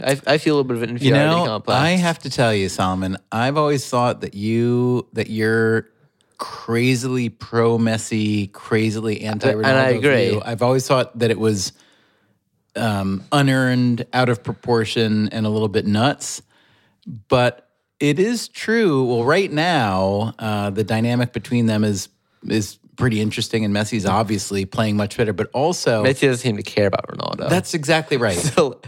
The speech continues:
Speaker 2: yeah, it reminds me of a,
Speaker 1: it's kind
Speaker 2: a,
Speaker 1: of pathetic.
Speaker 2: it reminds me of a dog I once knew.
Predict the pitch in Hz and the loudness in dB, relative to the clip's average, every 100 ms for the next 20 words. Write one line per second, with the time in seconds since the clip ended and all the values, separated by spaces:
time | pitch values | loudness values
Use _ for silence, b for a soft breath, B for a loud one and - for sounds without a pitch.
0 | - 139 123 156 160 170 202 240 214 202 | 0 0 2 2 2 2 0 0 0 0
1 | 143 147 135 139 143 220 - 135 - 147 | 2 2 0 0 0 2 0 -2 0 0
2 | 170 190 208 165 127 120 113 107 92 92 | 2 0 0 0 2 2 2 0 -2 -4
3 | - 95 90 92 | -2 -2 0 0